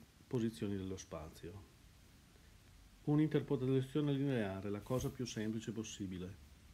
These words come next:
L'unico problema è la determinazione, o meglio, ci sono anche degli altri problemi che poi vedremo nei dettagli quando tratteremo il tema più, ma il problema è che noi non conosciamo i lambda con i. Allora come facciamo? Facciamo due ipotesi.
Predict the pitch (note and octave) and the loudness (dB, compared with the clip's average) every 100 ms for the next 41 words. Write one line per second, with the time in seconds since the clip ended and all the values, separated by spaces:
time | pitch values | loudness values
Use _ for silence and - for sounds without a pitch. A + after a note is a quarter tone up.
0 | - - - - - - - - C#3+ F3 | -20 -20 -18 -16 -16 -18 -20 -6 2 2
1 | - C3+ F3 C3+ G#2+ C3+ D#3+ B2 A2+ - | 2 0 0 2 4 4 2 2 0 0
2 | C3 C3 B2+ B2+ A#2 G#2+ G#2+ A2+ A2 G2+ | 0 2 0 -2 0 0 0 0 0 0
3 | G2 F#2+ - A2+ G#2+ G#2 G2+ G2 F#2+ - | -2 -6 -6 -4 -2 -2 -2 -2 -4 -6
4 | - A2+ G#2 G#2+ G#2+ A#2 A2 A2 A2 G#2+ | -4 -2 0 0 0 0 -2 0 2 2
5 | - - G#2 G#2+ G2+ G#2+ A2+ G#2+ G2+ G2+ | -2 -10 -2 -2 0 0 0 0 -2 -4
6 | - G2+ G#2 G#2 G#2 F#2+ - - - - | -6 -6 -2 -2 -2 -6 -16 -20 -18 -12
7 | - - A#2+ A2+ A#2+ - A2+ A2 A2+ A2 | -8 -2 0 0 -2 0 0 2 2 0
8 | A2+ A2 A2+ G#2+ A2+ A2 - - - - | 2 2 2 2 2 2 0 -14 -20 -20
9 | - - A#2+ - - - C3 G#2+ B2+ D#3 | -12 -4 -2 -4 -12 -10 -6 -4 -2 2
10 | A#2 G#2+ A#2+ C#3+ A2+ A#2 A2+ G#2+ A#2+ A2+ | 2 4 4 4 2 0 0 0 2 4
11 | A2 B2 D3 D3 C3 A2+ - G#2 F#2+ A2+ | 4 4 2 4 2 2 -2 -8 -4 0
12 | A2+ A2 G2+ G#2+ A2 A#2 G#2+ G2 G#2 D3+ | 2 0 0 -4 -4 -4 -4 -2 0 0
13 | D#3+ - D3 C#3+ C3+ - G#2 G2+ D3 D3 | 0 -2 -2 0 -2 -4 -4 -2 -4 -2
14 | D#3+ A2+ A2 D3+ D#3 C3 G#2+ G2+ - G2 | 0 0 2 2 2 0 -2 -2 -4 -6
15 | F#2+ | -8